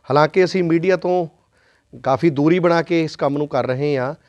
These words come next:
ਲੇਕਿਨ ਅਸੀਂ ਸ਼ਹਿਰ ਦੇ ਵਿੱਚ ਜਿਹੜਾ ਆਪਣਾ ਜਿਹੜਾ ਜੇਤੂ ਰੱਥ ਹੈ, ਉਹ ਪਿਛਲੇ ਸਮਿਆਂ 'ਚ ਬਾੜ ਦਿੱਤਾ ਸੀ ਔਰ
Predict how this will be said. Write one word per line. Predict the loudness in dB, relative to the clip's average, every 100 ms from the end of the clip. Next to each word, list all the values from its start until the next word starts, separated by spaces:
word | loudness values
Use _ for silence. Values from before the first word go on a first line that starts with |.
| _ _ -4
ਲੇਕਿਨ | -2 2 0
ਅਸੀਂ | 0 -4
ਸ਼ਹਿਰ | 2 4 6
ਦੇ | 4
ਵਿੱਚ | 0 0
ਜਿਹੜਾ | -4 -2 0 -2 -8 -14
ਆਪਣਾ | -6 -4
ਜਿਹੜਾ | -2 -2
ਜੇਤੂ | -2 -4 -6 -4
ਰੱਥ | -2 -2 -2
ਹੈ, | -4 -4 _ _ _ _ -6
ਉਹ | -4
ਪਿਛਲੇ | -6 -2 -2
ਸਮਿਆਂ | 0 -2 -2
'ਚ | -2
ਬਾੜ | -2 -2 -4
ਦਿੱਤਾ | -8 -6
ਸੀ | -6 -4
ਔਰ | -4 -4